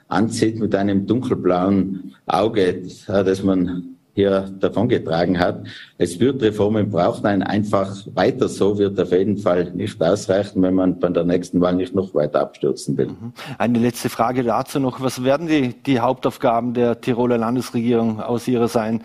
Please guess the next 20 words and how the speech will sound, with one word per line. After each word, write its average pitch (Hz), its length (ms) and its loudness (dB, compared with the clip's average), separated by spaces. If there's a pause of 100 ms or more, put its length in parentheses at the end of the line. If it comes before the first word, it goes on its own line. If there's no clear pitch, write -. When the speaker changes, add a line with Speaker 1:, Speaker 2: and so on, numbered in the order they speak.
(140)
Speaker 2:
aus 120 220 0
Ihrer 123 180 0
Sicht - 300 -4
sein? 113 320 0
Was - 280 -4
muss 143 300 -4
angegangen 117 720 0
werden? 113 380 0
Was 117 160 0
ist - 240 -6
am 120 120 0
dringendsten? 117 600 -2 (1500)
Speaker 1:
Hauptthema 110 600 0
derzeit, 98 580 0
wie 98 80 4
überall, 107 400 2
ist 101 80 -4
natürlich 101 380 -2
die 87 240 0
Teuerungswelle. 98 1000 0